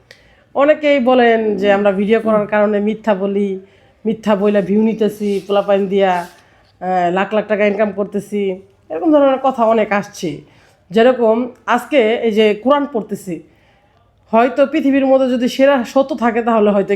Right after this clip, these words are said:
কিতাবটাই আছে বা কোরআনটাই আছে, সবাই জানেন। মাহিনকে এই সত্য কথা বলার জন্য আজকে কিতাবের সামনে সত্য কথা বলবে যে আমি মাদ্রাসার বিল কি আদৌ দেওয়া হয়েছে কি না, আহ,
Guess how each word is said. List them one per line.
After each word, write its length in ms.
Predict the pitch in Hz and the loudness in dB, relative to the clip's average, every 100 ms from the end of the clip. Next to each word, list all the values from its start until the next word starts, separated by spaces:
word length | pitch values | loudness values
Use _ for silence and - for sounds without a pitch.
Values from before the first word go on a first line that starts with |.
| 196 | -4
কিতাবটাই 420 | 226 240 247 185 | -2 -2 0 -2
আছে 240 | 185 190 | -2 -4
বা 140 | 180 180 | -4 -4
কোরআনটাই 460 | 202 202 190 175 | -2 -4 -2 -4
আছে, 360 | 170 170 180 185 _ _ _ _ - | -4 -8 -14 -16 _ _ _ _ -10
সবাই 320 | 214 196 185 | -2 0 2
জানেন। 440 | 185 175 147 151 160 _ _ _ _ _ _ 190 | 0 -2 -2 -10 -14 _ _ _ _ _ _ -2
মাহিনকে 840 | 220 233 247 240 247 208 240 - _ _ | 0 2 0 0 0 2 -2 -6 _ _
এই 260 | 190 185 185 | 2 2 2
সত্য 340 | 254 269 320 | -2 0 0
কথা 220 | 254 226 220 | -2 -2 0
বলার 260 | 233 240 | 2 2
জন্য 240 | 226 214 208 | 0 0 2
আজকে 260 | 208 214 | 0 -4
কিতাবের 420 | 190 247 269 247 | -10 -4 -2 -2
সামনে 300 | 247 233 208 | -2 -2 -2
সত্য 260 | 202 233 226 | -2 -6 -6
কথা 220 | 202 202 | -4 -4
বলবে 420 | 185 196 170 180 190 _ _ _ _ | -2 -4 -4 -8 -10 _ _ _ _
যে 220 | 202 208 214 - | 0 0 0 0
আমি 560 | 208 214 233 262 254 - _ | 0 2 2 2 -2 -8 _
মাদ্রাসার 480 | 208 208 247 240 220 | -2 0 0 0 0
বিল 180 | 208 226 | 0 -2
কি 160 | 240 | 0
আদৌ 300 | 220 196 220 | 2 4 2
দেওয়া 220 | 247 254 233 | 4 4 2
হয়েছে 340 | 220 214 247 | 0 -2 -4
কি 160 | - 196 | -4 -6
না, 100 | 160 | -6
আহ, 1120 | - _ _ _ _ _ _ _ - 185 | -10 _ _ _ _ _ _ _ -4 -2